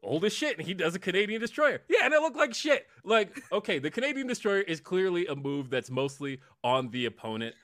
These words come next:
and, uh, less on the person who's supposed to be performing it. Get that.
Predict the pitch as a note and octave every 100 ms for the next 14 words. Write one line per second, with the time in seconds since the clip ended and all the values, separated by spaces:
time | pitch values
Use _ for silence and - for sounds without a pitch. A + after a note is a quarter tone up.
0 | _ _ A2+ A#2 A#2 A2+ A2+ G#2+ G#2 A#2
1 | A2+ - A2+ A2 - G#2+ A2 G#2+ - A2
2 | G2+ F#2+ G2 G2 F#2+ F2 E2 - _ _
3 | _ _ A2+ A2+ F#2 F2+